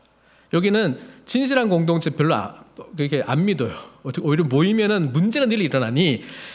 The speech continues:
가능한 한 좀 안 모이고, 모이더라도 뭐 모여가지고 또 목사님에 대해서 또 뭐 안 좋은 이야기 퍼져가지고 또 반역 세력 이런 거 하지 말고 그냥 이렇게 그냥 적당하게 다니게 하는 그런 걸로 하자.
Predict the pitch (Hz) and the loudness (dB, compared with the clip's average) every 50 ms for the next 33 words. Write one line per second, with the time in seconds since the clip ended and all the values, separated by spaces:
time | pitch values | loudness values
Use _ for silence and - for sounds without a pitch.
0 | - - - - - 156 202 240 254 262 262 254 254 254 233 - 226 165 98 117 | -18 -10 -6 -4 0 0 2 2 2 2 2 0 0 0 0 0 0 0 0 0
1 | 147 160 202 233 247 277 285 285 294 294 262 214 143 139 143 156 170 135 101 92 | 0 2 2 2 2 2 2 2 2 2 0 0 2 2 2 2 2 0 -2 -4
2 | - - - - - - - 120 131 185 254 294 320 302 269 220 165 135 131 127 | -8 -14 -20 -20 -16 -12 -4 0 2 4 4 4 2 2 2 2 2 2 2 2
3 | 165 214 190 131 104 - - - - - - - _ - 269 285 294 285 269 247 | 2 2 2 0 -2 -6 -14 -20 -20 -20 -20 -10 _ 0 2 4 4 4 4 4
4 | 208 185 202 247 285 285 254 254 240 214 240 233 233 254 240 214 185 - - 254 | 4 4 4 4 4 2 2 2 2 2 0 0 0 2 2 0 0 0 0 2
5 | 247 233 208 190 190 196 202 - - 254 247 247 247 240 233 226 220 208 196 196 | 2 2 2 0 0 0 0 0 0 0 2 2 2 2 2 2 2 2 2 2
6 | 196 190 208 202 196 - 202 202 202 196 185 190 196 190 170 143 160 185 185 220 | 2 2 0 0 2 2 2 2 2 2 2 4 4 4 4 2 2 2 2 2
7 | 208 196 185 185 185 180 185 185 - - 226 233 220 214 196 180 170 180 185 180 | 2 2 2 2 0 0 -2 -2 -2 0 2 2 2 2 2 2 2 0 0 0
8 | 185 180 175 185 170 - - 131 165 190 208 202 - 214 208 208 185 180 208 220 | 0 -2 -2 -4 -4 -2 0 2 2 2 2 2 0 0 0 0 2 2 2 2
9 | 214 160 208 226 269 233 175 147 147 151 233 240 180 - - - - - - - | 2 0 0 0 2 2 2 2 2 2 2 0 0 -2 -6 -12 -18 -20 -16 -8
10 | - - - 185 269 302 302 269 208 208 233 240 214 190 214 214 233 214 214 220 | -4 -2 0 2 2 2 2 4 4 4 2 2 2 2 2 2 2 2 2 2
11 | 214 180 - - 160 151 - - - 240 233 233 254 285 302 277 269 220 185 196 | 0 0 0 0 -2 0 2 2 2 2 2 2 2 2 2 2 4 4 4 4
12 | 214 214 226 220 - 214 254 240 - - 226 196 165 180 202 233 254 247 226 202 | 4 2 2 2 2 2 2 2 2 2 2 2 2 2 2 2 2 2 2 4
13 | 175 180 233 233 208 156 143 160 175 135 - | 4 2 2 2 4 4 4 4 2 0 -4